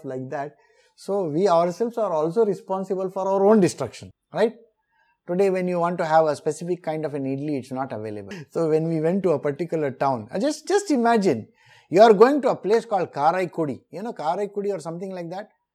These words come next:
Now Karaikudi is famous for what? Chettinad cuisine. There is no restaurant over there selling Chettinad cuisine, right? Not a single restaurant over there. And we were all amazed. And naturally, what did we do?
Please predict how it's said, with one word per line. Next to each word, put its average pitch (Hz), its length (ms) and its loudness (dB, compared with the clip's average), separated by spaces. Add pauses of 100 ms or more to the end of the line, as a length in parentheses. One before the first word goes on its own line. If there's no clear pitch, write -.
(160)
Now 190 240 -4
Karaikudi 240 420 -2
is 254 120 -4
famous 240 300 -6
for 247 180 -6
what? 277 240 -4 (140)
Chettinad 294 640 -6
cuisine. 262 560 -2 (880)
There 320 200 -6
is 330 140 0
no 339 220 0
restaurant 370 520 -4
over 339 300 -2
there 320 300 -4
selling 277 420 -4
Chettinad 262 540 -8
cuisine, 156 340 -6 (160)
right? 302 240 -8 (600)
Not 240 300 -4
a 359 60 -4
single 339 380 -2
restaurant 277 540 -4
over 226 320 0
there. 208 280 -4 (360)
And 254 140 -6
we 277 100 -6
were 269 160 -6
all 254 240 0
amazed. 214 340 -4 (260)
And 226 200 -6
naturally, 247 520 -4
what 220 240 2
did 262 160 -2
we 262 160 -2
do? 294 200 -4